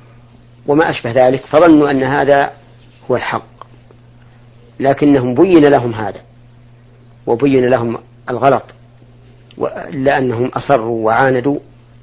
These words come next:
وصاروا يدعون إلى بدعتهم هذه، وهي بد-، بدعة ضلالة.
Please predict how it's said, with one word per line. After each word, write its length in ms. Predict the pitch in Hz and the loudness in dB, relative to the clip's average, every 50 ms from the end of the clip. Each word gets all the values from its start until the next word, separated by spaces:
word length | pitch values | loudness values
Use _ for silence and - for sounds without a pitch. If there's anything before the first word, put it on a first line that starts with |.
| _ _ _ _ _ _ - | _ _ _ _ _ _ -12
وصاروا 380 | 117 - - 127 123 127 117 | -6 -2 0 2 2 2 2
يدعون 260 | 110 110 110 120 120 | 0 0 0 0 0
إلى 280 | 117 120 120 110 113 113 | 0 -2 -2 -2 0 0
بدعتهم 720 | 110 123 123 120 104 110 120 - - 131 131 139 147 - - - - - - | 2 0 0 0 0 -2 -2 -2 -2 -2 0 0 -2 -2 -6 -10 -20 -20 -16
هذه، 540 | - - 113 120 123 123 127 135 160 339 - - - - - - - - - - - - - | -8 -4 -2 0 0 0 2 0 0 -2 -4 -8 -18 -20 -20 -20 -20 -20 -20 -20 -16 -4 -2
وهي 260 | 147 127 127 131 127 | 0 2 2 2 2
بد-، 280 | 120 139 127 113 - - - - | 2 2 0 -2 -6 -14 -16 -12
بدعة 380 | 156 131 107 113 113 127 - 123 | -10 -6 -4 -4 -4 -4 -4 -4
ضلالة. 340 | 113 113 113 98 - - | -4 -4 -4 -6 -6 -8